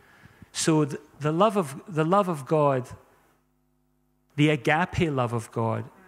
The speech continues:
it holds everything together, and it's, it, like, m-, squeezes us all in to something. Amen? And th-, I wanna make this statement this, this, this morning. The, the most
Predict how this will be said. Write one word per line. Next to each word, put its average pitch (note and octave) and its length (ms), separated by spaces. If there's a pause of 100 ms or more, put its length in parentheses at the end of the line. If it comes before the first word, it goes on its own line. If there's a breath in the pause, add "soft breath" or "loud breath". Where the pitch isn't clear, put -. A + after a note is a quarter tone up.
(100)
it D3+ 160
holds F#3 520
everything D#3 460
together, C#3 480
and B2+ 100
it's, - 300
it, D3 200
like, D#3 240
m-, C#3+ 220 (240 loud breath)
squeezes G#3 760
us C#3+ 260
all E3 340
in D3+ 380 (480 soft breath)
to D#3+ 120
something. C#3 640
Amen? D#3+ 560 (680 loud breath)
And F3+ 300 (360)
th-, D3 120 (340)
I F#3 80
wanna G#3+ 300
make F3 360
this D#3+ 220
statement - 640
this, - 200
this, D#3 320 (200)
this C#3+ 260
morning. C#3+ 380 (200)
The, D#3+ 200 (180)
the D3+ 100
most F3+ 600